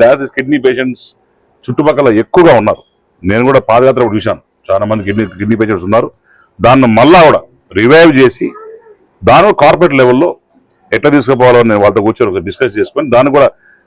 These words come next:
ఎంత ఖర్చు అయినా పర్లేదు, కోటి కావచ్చు, రెండు కోట్లు కావచ్చు. మొన్న కూడా చా-, నా-, నా-, నారా లోకేష్ అన్న మొన్న వచ్చారు,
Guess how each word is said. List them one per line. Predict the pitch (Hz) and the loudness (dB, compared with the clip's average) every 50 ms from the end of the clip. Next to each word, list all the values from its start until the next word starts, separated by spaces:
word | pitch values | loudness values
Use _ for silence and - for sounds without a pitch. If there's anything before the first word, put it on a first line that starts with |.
| _ 98 | _ -6
ఎంత | 104 113 131 | -4 0 0
ఖర్చు | 131 135 123 131 | 0 2 2 2
అయినా | 147 151 135 131 | 2 2 2 2
పర్లేదు, | 120 101 85 73 - _ _ _ _ _ _ _ _ _ _ _ _ _ _ _ _ _ _ | 0 0 -2 -6 -10 _ _ _ _ _ _ _ _ _ _ _ _ _ _ _ _ _ _
కోటి | - 104 117 127 127 | -4 -2 0 2 4
కావచ్చు, | 123 127 127 123 117 117 | 4 2 2 2 0 0
రెండు | 117 120 117 | 2 2 2
కోట్లు | 123 117 117 110 113 | 2 2 2 2 2
కావచ్చు. | 110 110 104 - 120 104 | 2 2 0 -2 -4 -4
మొన్న | 107 123 127 135 | -2 0 2 2
కూడా | 131 - - - _ _ _ _ _ _ _ _ _ _ | 0 0 -2 -6 _ _ _ _ _ _ _ _ _ _
చా-, | - 101 95 95 92 90 90 104 87 87 85 85 | -2 0 0 2 2 2 0 0 -2 -2 -4 -4
నా-, | 87 87 87 85 85 85 | -2 -2 0 -2 -2 -2
నా-, | 92 98 95 95 | -2 -2 0 0
నారా | 107 120 135 127 | 0 0 2 2
లోకేష్ | 127 120 123 127 120 120 113 | 2 0 0 0 -2 -2 -2
అన్న | 110 127 135 - _ _ _ _ _ _ _ _ _ _ _ _ _ _ - | -2 -4 -4 -6 _ _ _ _ _ _ _ _ _ _ _ _ _ _ -8
మొన్న | 95 101 104 | -6 -4 -4
వచ్చారు, | - - 113 82 - | -2 -2 -2 -2 -2